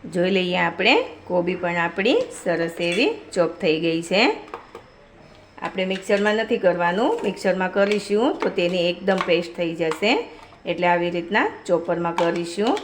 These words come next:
તો આવી રીતના નાના નાના ટુકડા થશે એટલે તે ખાવામાં સરસ લાગશે.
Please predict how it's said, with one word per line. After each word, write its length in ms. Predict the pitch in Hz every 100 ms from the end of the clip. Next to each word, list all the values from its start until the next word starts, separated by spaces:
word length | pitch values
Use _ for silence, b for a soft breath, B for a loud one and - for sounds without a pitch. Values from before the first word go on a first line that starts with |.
| B B B B -
તો 60 | 165
આવી 200 | 165 170 170
રીતના 360 | 170 185 220 403 - 294
નાના 240 | 165 170 170
નાના 240 | 170 170
ટુકડા 340 | 170 170 175 175
થશે 300 | 214 202 196 247 403 -
એટલે 200 | 165 165 160
તે 80 | 160
ખાવામાં 500 | 190 170 170 170 254 392
સરસ 340 | 208 165 160 160
લાગશે. 400 | 156 156 - 208